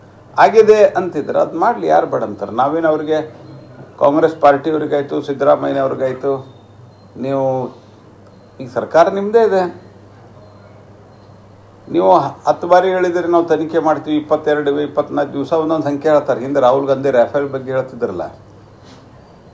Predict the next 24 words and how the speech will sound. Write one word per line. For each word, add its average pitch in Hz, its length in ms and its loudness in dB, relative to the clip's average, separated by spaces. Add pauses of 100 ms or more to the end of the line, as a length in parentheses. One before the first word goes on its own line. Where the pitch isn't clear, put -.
(320)
ದಿವಸ 135 200 -2
ಒಂದೊಂದು 208 360 6
ಸಂಖ್ಯೆ 202 260 4
ಹೇಳ್ತಿದ್ರು 170 380 4
ಅವರು. 101 420 -4
ರಾಹು-, 131 380 4
ಇದ್ರ 135 220 -2
ಬಗ್ಗೆ 113 300 -4 (100)
ನಾವು 123 220 2
ಇದ್ದಾಗ 127 260 -2
ಇಷ್ಟಿತ್ತು, 135 480 -4 (380)
ಆಮೇಲಿಂದ 139 480 4
ಇಷ್ಟಾಯ್ತು, 131 800 -4 (420)
ಅವ್ರಿಗೆ 143 220 0
ಕನ್-, 143 220 0 (180)
ತಾವಾಗ 165 320 4
ಕನ್ಫ್ಯೂಸ್ 196 380 2
ಆಗಿಬಿಡ್ತಿದ್ರು 180 520 4
ಅವ್ರು, 123 140 2
ಕೊನೆಗೆ 143 240 -2
ಕಣೆಗೆ 147 300 0
ಯಾವ್ದೇನು 143 440 4
ಹೇಳಿನಿ 131 280 -2
ಅಂತ. 92 200 -10